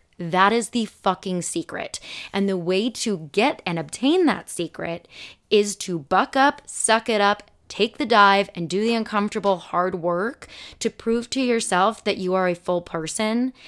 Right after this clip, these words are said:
and you don't need someone else to complete you. Which is, of course, in the best form of irony that there is,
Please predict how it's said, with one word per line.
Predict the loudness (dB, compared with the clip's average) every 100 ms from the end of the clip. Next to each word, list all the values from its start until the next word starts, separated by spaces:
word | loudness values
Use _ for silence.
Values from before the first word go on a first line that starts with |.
| -20 -10
and | -4 -2
you | -2
don't | -4
need | -4 -6
someone | -4 -4
else | -4 -6
to | -12
complete | -12 -10 -8
you. | -8 -10 -12 -18 -20 -12
Which | -4 -2
is, | -2 -6
of | -4
course, | -2 0 0 -2 -4 -6
in | -4 -2
the | -2
best | 0 0 0 -6 -8
form | -2 -2 0
of | -2
irony | -4 -2 -2 -2
that | -2 -2
there | -2
is, | -2 -4 -4 -6